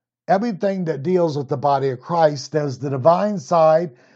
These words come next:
uh, and the human side. You never find either or. And when people talk about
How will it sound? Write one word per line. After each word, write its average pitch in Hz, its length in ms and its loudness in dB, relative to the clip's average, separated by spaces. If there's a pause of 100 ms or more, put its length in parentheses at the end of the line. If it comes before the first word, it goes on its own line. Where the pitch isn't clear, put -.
(240)
uh, 104 160 -12
and 151 180 -6
the 160 60 -4
human 180 320 -4
side. 117 420 -4
You 160 80 -6
never 190 300 -2
find 180 420 -2
either 151 320 -4
or. 135 480 -2 (920)
And 104 200 -18
when 113 100 -16
people 165 300 -2
talk 160 360 2
about 151 460 2